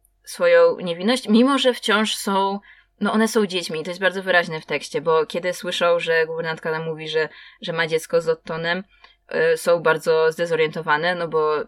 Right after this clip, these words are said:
jak to możliwe, że niezamężna kobieta może mieć dziecko i tak dalej, przecież to w ogóle jak to działa. Więc są ewidentnie wciąż dziećmi. E, natomiast, no, jakiś czas po tym, jak Otto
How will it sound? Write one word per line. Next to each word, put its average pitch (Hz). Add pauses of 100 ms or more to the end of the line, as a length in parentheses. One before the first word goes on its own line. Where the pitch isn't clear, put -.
(160)
jak -
to 160
możliwe, 156
że 151 (680)
niezamężna 160
kobieta 156 (280)
może 160
mieć 156
dziecko 151
i 151
tak 147
dalej, 147
przecież 147
to 156
w 160
ogóle 151
jak 151
to 156
działa. 151 (800)
Więc 180
są 190
ewidentnie 175
wciąż 165
dziećmi. 160 (760)
E, 160
natomiast, 214 (520)
no, 214
jakiś 226
czas 220
po 202
tym, 190
jak 165
Otto 165